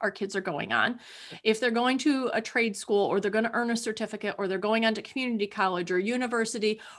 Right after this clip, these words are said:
or they're going straight out into the workforce, they need time management. Absolutely. You cannot function as a human being without a certain amount of time management.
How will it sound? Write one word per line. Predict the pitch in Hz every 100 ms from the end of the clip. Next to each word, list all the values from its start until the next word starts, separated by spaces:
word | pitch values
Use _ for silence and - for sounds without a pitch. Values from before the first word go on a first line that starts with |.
| -
or | 269
they're | 277
going | 262 277 285
straight | - 254 247
out | 240 -
into | 226 220 247
the | 233
workforce, | 226 269 - 214 190 190 - - - _ _ _
they | 214 196 269
need | 254 285 320 320 -
time | - 269 285
management. | 269 185 160 170 - 226 - -
Absolutely. | 208 226 240 214 - 170 226 185
You | 180 185 170 -
cannot | - 233 226 -
function | 247 240 - 262
as | 247
a |
human | 247 233 220
being | 214 214
without | 214 196
a | 190
certain | - - 269
amount | 233 170
of | 165
time | 226 175
management. | 175 139 156 - 196